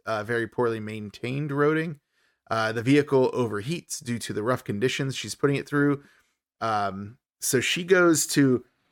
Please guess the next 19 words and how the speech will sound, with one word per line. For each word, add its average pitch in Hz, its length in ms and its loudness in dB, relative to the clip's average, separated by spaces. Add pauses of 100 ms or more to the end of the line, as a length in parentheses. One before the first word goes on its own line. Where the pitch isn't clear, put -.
knock 139 400 2
on 175 160 6
a 139 80 4
door. 135 340 4
So, 156 180 6
okay, 117 280 2 (420)
here's 214 320 2
the 151 80 0
thing. 117 300 0
I 165 160 4
thought 190 240 4
she 156 100 0
was 131 80 0
going 135 160 4
to 117 80 -2
knock 123 300 0
on 120 120 2
a 107 100 -4
door 117 440 2